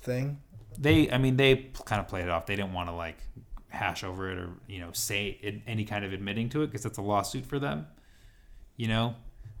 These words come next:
Speaker 2: Um, so I asked a lot of lawyers, got their opinions, and, like, nobody actually wanted to, like,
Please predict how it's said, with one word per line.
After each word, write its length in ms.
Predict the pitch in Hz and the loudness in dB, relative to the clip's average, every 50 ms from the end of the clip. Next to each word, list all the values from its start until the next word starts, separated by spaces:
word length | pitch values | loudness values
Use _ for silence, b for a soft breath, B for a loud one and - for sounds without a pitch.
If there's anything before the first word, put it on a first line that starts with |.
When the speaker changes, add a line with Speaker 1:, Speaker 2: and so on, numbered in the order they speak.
| - - - | -16 -8 -2
Speaker 2:
Um, 480 | - 110 113 110 110 107 107 104 104 101 | 2 4 6 8 8 8 6 6 4 2
so 180 | 101 - 123 | 2 4 6
I 120 | 113 110 113 | 8 8 8
asked 380 | 110 110 110 113 113 - - - | 10 8 8 8 6 2 -2 0
a 40 | 113 | 2
lot 220 | 113 117 113 113 110 | 4 4 4 4 4
of 80 | 110 | 4
lawyers, 560 | 107 107 107 110 113 113 117 110 - - - - - - - - - 123 | 2 2 2 2 2 2 2 0 -2 -6 -12 -16 -20 -20 -20 -16 -14 -6
got 180 | 123 127 110 107 | -2 -2 -2 0
their 100 | - 107 104 | 0 -2 -2
opinions, 540 | 104 - 110 107 107 104 104 104 101 - - | -2 -2 -4 -2 -2 -2 -2 -4 -4 -6 -6
and, 280 | 98 98 98 95 - | -4 -4 -4 -4 -4
like, 200 | 101 101 98 - | -2 -4 0 4
nobody 380 | 123 120 120 113 110 110 104 98 | 6 6 8 8 6 4 4 4
actually 260 | 82 - - - 101 | 4 2 0 -4 -4
wanted 340 | 92 92 90 90 90 85 85 | -4 -2 0 0 0 -2 -4
to, 120 | - 90 | -8 -8
like, 260 | 90 87 90 92 - | -8 -8 -8 -8 -12